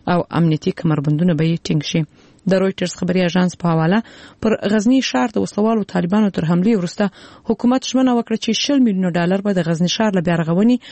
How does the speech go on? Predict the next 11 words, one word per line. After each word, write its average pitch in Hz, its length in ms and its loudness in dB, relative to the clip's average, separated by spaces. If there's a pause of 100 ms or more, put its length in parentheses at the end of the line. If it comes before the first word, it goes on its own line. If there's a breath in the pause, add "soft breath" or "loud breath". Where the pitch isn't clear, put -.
(200 loud breath)
او 226 60 2 (100)
هلته 247 360 0
له 185 60 2 (120)
جګړې 185 280 0 (240)
ځپلو 240 280 0 (100)
خلکو 226 340 -2
سره 185 160 2 (140)
د - 20 0 (200)
مرستې 190 320 -2
لپاره 175 280 0
ولګوي. 160 400 0